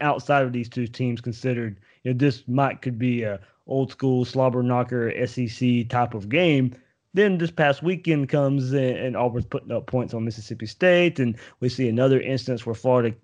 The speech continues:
can't really run the ball, but they, you know, ca-, even though it was Towson, uh, you know, Kyle Trask starts fifteen to fifteen,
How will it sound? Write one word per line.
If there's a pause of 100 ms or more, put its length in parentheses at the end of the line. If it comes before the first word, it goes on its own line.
(100)
can't
really
run
the
ball,
but
they,
you
know,
ca-,
even
though
it
was
Towson, (300)
uh,
you
know,
Kyle
Trask
starts
fifteen
to
fifteen,